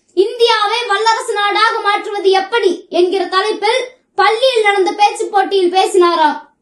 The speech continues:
இப்பொழுது நான் பத்தாம் வகுப்பில் படித்துக் கொண்டிருக்கின்றேன். இப்பொழுது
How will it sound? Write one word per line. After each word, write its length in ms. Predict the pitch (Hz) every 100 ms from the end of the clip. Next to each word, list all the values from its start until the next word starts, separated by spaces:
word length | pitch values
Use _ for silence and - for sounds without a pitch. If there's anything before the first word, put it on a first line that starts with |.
| _ _ _
இப்பொழுது 500 | 349 427 440 403 370
நான் 280 | 392 466 453
பத்தாம் 340 | 440 - 494 480
வகுப்பில் 340 | 480 - 415 403
படித்துக் 380 | 403 359 466
கொண்டிருக்கின்றேன். 920 | 415 359 370 381 349 359 415 359 233 - _ -
இப்பொழுது 580 | 392 415 453 440 440